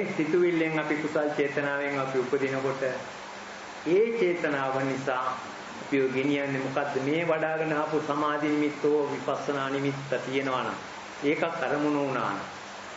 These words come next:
ප්‍රතිසන්දි විඥානයේ තියෙන එක. ප්‍රතිසන්දි විඥානය කියන්නේ මුළු ජීවිතේම පවත්වන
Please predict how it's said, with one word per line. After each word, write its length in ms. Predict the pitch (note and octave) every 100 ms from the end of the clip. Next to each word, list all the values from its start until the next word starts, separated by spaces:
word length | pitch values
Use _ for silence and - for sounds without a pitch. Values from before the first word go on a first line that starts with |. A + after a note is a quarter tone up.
| - - - -
ප්‍රතිසන්දි 640 | - B2+ E3+ F3 F3 E3 D3+
විඥානයේ 640 | D3 D3 C#3+ C#3+ C#3+ C3+
තියෙන 360 | C#3 C#3 C3 A#2+
එක. 240 | A2+ A2 - - - - - -
ප්‍රතිසන්දි 580 | C3+ E3 G3 G3 F#3 D#3
විඥානය 640 | D3+ D#3+ D#3 D3 C#3 C3+
කියන්නේ 340 | C3+ C#3+ C#3 C3+
මුළු 160 | C#3 B2+
ජීවිතේම 600 | D3+ F3+ D#3+ D#3 C#3+ C#3
පවත්වන 540 | C3+ C#3 C3+ -